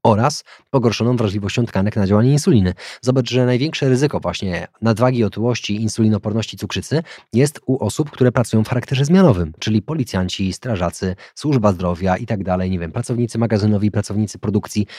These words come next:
wszyscy ci po kolei, co pracują w systemie dwuzmianowym, trzyzmianowym, lekarze ciągnący niekiedy po dwadzieścia cztery czy czterdzieści godzin dyżuru, to są osoby, które są narażone bardzo mocno, nie tylko na depresję,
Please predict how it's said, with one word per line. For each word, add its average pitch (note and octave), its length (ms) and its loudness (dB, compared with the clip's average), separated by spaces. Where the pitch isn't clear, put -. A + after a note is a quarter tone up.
wszyscy D#3 280 -4
ci C#3 140 -8
po C#3 100 -6
kolei, A#2+ 200 2
co - 100 -6
pracują A2+ 340 0
w - 40 -8
systemie G2 320 -4
dwuzmianowym, G#2 540 2
trzyzmianowym, G#2+ 580 2
lekarze A2 420 2
ciągnący G#2+ 480 0
niekiedy G#2 260 0
po - 80 -6
dwadzieścia G#2 300 -2
cztery G2+ 320 0
czy G#2 100 -6
czterdzieści G2+ 420 -4
godzin G#2+ 260 2
dyżuru, G#2 360 2
to C#3 100 2
są D3 180 -2
osoby, A#2 300 -2
które A2 180 -2
są G#2 120 -2
narażone G2 420 0
bardzo F#2 260 0
mocno, F#2+ 420 0
nie G#2+ 120 0
tylko C#3 220 0
na A#2+ 140 4
depresję, G2 440 -2